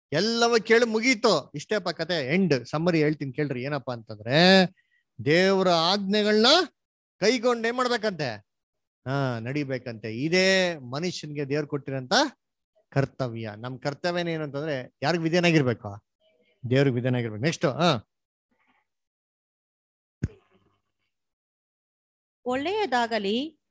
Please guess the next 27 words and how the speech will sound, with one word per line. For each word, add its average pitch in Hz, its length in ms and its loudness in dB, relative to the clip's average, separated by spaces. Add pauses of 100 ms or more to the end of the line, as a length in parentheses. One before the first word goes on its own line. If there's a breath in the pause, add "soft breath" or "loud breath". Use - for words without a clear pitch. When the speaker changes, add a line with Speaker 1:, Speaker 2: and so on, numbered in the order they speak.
(160)
Speaker 2:
ಕೆಟ್ಟದಾಗಲಿ 247 840 0
Speaker 1:
ಹ್ಮ್. 147 320 2
Speaker 2:
ಸಕಲ 294 440 0
ರಹಸ್ಯ 311 440 0
ಸಂಗತಿಗಳನ್ನು 247 1040 -2
Speaker 1:
ಹ್ಮ್. 151 360 0 (500)
Speaker 2:
ವಿಮರ್ಶಿಸುವ 311 760 0
Speaker 1:
ಹ್ಮ್. 226 380 0
Speaker 2:
ನ್ಯಾಯ 320 400 0
ವಿಚಾರಣೆಗೆ 269 840 0
Speaker 1:
ಹ್ಮ್. 160 260 -4
Speaker 2:
ದೇವರು 330 420 2
ಪ್ರತಿಯೊಂದು 277 680 -2
ಕಾರ್ಯವನ್ನು 240 760 0
Speaker 1:
ಹ್ಮ್. 165 400 -8
Speaker 2:
ಗುರಿ 302 220 0
ಮಾಡುವನು. 226 640 0
Speaker 1:
ಹಾ, 131 560 -4
ಯಾಕಂದ್ರೆ 139 460 -6
ದೇವ್ರು 139 300 -6
ಎಲ್ಲಾ 143 320 0
ವಿಚಾರ 180 300 0
ಏನ್ 175 160 -4
ಮಾಡ್ತಾರೆ? 135 460 0 (520)
ನ್ಯಾಯ 139 220 2
ತೀರ್ಪಿಗೆ 127 340 -8
ತರೋದ್ರಿಂದ 127 420 -6